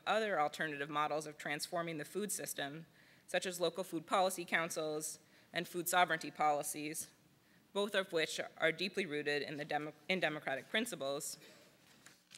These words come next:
Food sovereignty policies and legislation have been developed in a number of local, national, and regional contexts under the impetus of agrarian movements.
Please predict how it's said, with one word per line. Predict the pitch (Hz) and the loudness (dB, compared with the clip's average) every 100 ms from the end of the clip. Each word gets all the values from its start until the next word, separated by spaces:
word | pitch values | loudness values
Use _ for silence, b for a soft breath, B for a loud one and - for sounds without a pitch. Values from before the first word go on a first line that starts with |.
| B B B B B B - | B B B B B B -20
Food | - 233 226 | -2 -2 6
sovereignty | 226 226 247 247 | 8 8 8 2
policies | 247 202 190 202 196 | 2 6 6 4 0
and | 170 | 4
legislation | 170 165 160 185 214 175 170 | 6 6 4 4 4 2 0
have | 180 165 | 0 0
been | 165 | 0
developed | 160 160 170 | 4 4 4
in | 170 156 | 0 0
a | |
number | 160 175 185 175 | 4 4 6 6
of | 156 156 156 | 6 4 2
local, | 170 165 170 | 0 2 2
national, | 160 156 - 165 147 | 2 2 0 -2 -2
and | 147 | -2
regional | 156 156 151 | -4 -4 -4
contexts | - 175 190 - 160 - | 0 0 0 -4 -6 -4
under | 175 165 | -2 -2
the | 165 160 | 2 2
impetus | 165 170 175 170 | 2 0 -2 0
of | 165 | -4
agrarian | 147 156 151 143 147 | 0 2 4 2 0
movements. | 170 175 139 170 - | -4 -2 -4 -4 -8